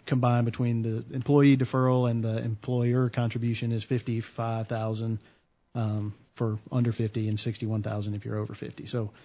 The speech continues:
there's some higher limits. You can get more money into the four oh one K. A lot of times an employer will offer a match, which you don't have in an I R A, so that's a nice benefit. Why wouldn't you take advantage of that? That's a hundred percent return right there.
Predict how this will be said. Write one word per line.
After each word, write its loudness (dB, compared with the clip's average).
there's 2
some 2
higher 6
limits. 6
You 2
can 4
get 4
more 4
money 6
into 4
the 0
four 0
oh 4
one 2
K. 2
A 0
lot -2
of -2
times 0
an -2
employer 0
will 0
offer 0
a 2
match, 0
which -6
you 0
don't -2
have -2
in 0
an 0
I 2
R 0
A, 0
so -4
that's -6
a -4
nice -4
benefit. -4
Why -6
wouldn't -4
you -2
take -4
advantage -2
of -8
that? 2
That's -6
a -2
hundred 6
percent 0
return 2
right 0
there. 2